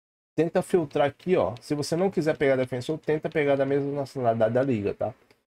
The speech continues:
Você vai encontrar aqui, ó, vários filtros. Exatamente ele, só tem ele, se eu não me engano, rapaziada, barato,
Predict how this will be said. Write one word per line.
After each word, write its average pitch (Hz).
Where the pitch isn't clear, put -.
Você -
vai 113
encontrar 123
aqui, 123
ó, 127
vários 131
filtros. 135
Exatamente 139
ele, 165
só -
tem 233
ele, 185
se -
eu 131
não 143
me 139
engano, 135
rapaziada, 98
barato, 156